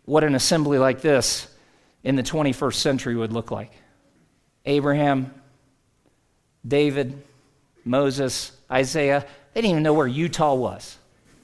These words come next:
But God did. God's trustworthiness is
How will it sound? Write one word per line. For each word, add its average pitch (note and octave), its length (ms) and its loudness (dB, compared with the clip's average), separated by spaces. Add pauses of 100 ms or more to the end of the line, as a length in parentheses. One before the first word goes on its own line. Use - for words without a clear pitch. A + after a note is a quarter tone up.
(460)
But A2 140 -10
God G2+ 280 -8
did. - 240 -14 (920)
God's B2 340 -2
trustworthiness G#2+ 1040 -6 (800)
is C3 680 0